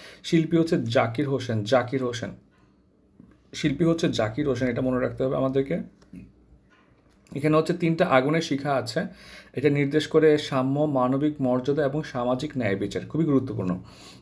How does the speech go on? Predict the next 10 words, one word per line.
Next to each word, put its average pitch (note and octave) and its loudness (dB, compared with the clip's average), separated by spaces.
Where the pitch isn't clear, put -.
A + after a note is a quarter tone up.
দেখেন, C#3+ 4
সাম্য, C3+ 2
যেহেতু C3+ 4
আমরা C3+ 2
মোটামুটি C3+ 2
সাম-, A#2+ -4
মানে A#2 0
সাম্য, C3 2
সবাই B2 0
সমান, B2 -2